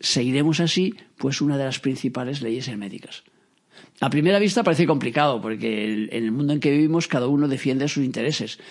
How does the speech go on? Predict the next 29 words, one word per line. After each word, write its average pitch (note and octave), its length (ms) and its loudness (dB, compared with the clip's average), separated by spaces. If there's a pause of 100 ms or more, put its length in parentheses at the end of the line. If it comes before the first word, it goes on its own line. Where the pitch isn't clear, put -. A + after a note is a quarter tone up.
(200)
y C3+ 80 2
cada C3 200 0
uno D3 200 4
quiere D3 200 4
imponer C3 340 0
su C#3+ 200 -2
razón B2 440 0
y G#2+ 80 -2
nos A2+ 240 -4
movemos C3+ 440 0
en D3+ 60 4
un D3 120 2
mundo D3+ 220 2
que C#3+ 100 0
impera C3+ 420 -2
mucho D3+ 340 2
el, C3+ 240 2 (220)
el C#3+ 140 0
egoísmo. B2 560 -2 (920)
Pero A3 340 4 (300)
nos C3 380 0
une F#3 260 6
de D3 80 2
alguna D#3 240 2
forma D#3+ 500 0
la A#2 220 -4
misma D3 320 0
idea C#3 420 -2
evolutiva. A2 640 -8